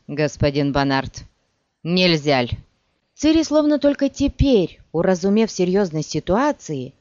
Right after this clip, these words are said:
пронзительно закричала. Раз, потом второй. «Но-но!» — поморщился чародей. «Храбро, с гордо поднятой головой и мечом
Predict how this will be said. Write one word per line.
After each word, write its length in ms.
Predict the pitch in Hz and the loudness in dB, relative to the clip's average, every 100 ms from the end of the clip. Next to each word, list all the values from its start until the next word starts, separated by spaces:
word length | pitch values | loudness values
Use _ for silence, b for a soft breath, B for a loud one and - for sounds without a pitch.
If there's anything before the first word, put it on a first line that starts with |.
| _ | _
пронзительно 800 | - 254 262 214 320 359 320 311 | 2 4 4 2 0 0 0 0
закричала. 840 | 269 285 294 269 226 175 131 131 - _ _ - | 0 -4 -4 -2 -2 -2 -4 -10 -16 _ _ -8
Раз, 560 | 170 208 247 - _ _ - | 0 2 2 0 _ _ -4
потом 280 | 170 226 | 0 2
второй. 560 | 214 - 202 247 214 135 _ _ _ _ - | 0 0 2 2 2 -2 _ _ _ _ -12
«Но-но!» — 960 | 151 160 160 160 180 170 151 127 123 131 _ _ | -4 0 0 2 2 4 2 0 -4 -14 _ _
поморщился 800 | 156 143 151 190 - 185 165 170 | -4 -2 -2 -2 -4 -6 -6 -8
чародей. 600 | - 160 151 127 113 - _ _ _ _ _ _ | -6 -4 -4 -8 -14 -18 _ _ _ _ _ _
«Храбро, 800 | - 147 156 214 185 131 113 92 _ _ _ _ | -8 -2 2 4 2 0 -4 -10 _ _ _ _
с 120 | 131 | -6
гордо 360 | 139 190 190 190 | 2 4 4 2
поднятой 460 | 170 190 185 190 | 2 2 2 0
головой 500 | 165 165 151 139 190 | 2 2 2 4 2
и 20 | 160 | 2
мечом 720 | 151 120 139 160 208 156 120 | 0 -2 0 2 2 2 -2